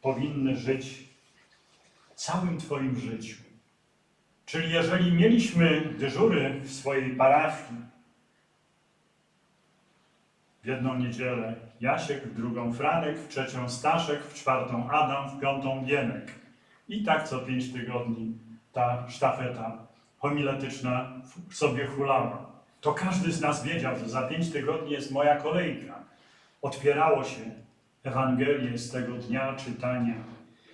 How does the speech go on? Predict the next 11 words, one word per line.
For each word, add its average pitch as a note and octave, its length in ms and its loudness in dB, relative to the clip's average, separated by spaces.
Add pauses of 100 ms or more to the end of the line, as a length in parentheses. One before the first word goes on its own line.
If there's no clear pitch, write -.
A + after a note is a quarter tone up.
I - 40 -8
przez E3+ 260 0
tych E3+ 180 -2
pięć B3 460 6
tygodni D3+ 640 4
myślało D#3 600 2
się C#3 240 -4
o D#3+ 120 4
tym, C#3+ 580 -4
co - 220 -4
powiedzieć F#3+ 840 -6